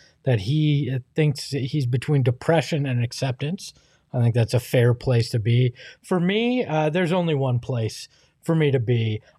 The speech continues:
I am squarely in the anger <laughs> stage right now, and I am feeling it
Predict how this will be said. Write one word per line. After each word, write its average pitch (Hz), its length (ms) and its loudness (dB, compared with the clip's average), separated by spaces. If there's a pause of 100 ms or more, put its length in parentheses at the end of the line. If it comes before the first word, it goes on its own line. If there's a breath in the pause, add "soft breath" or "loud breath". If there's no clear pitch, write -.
I 233 180 4
am 262 140 4
squarely 220 720 0
in 196 160 2
the 185 180 0
anger 156 500 0
<laughs> - 0 -
stage 120 500 0
right 123 260 0
now, 120 400 -2 (300 loud breath)
and 160 120 2
I 220 180 2
am 214 140 2
feeling 196 440 0
it 165 240 0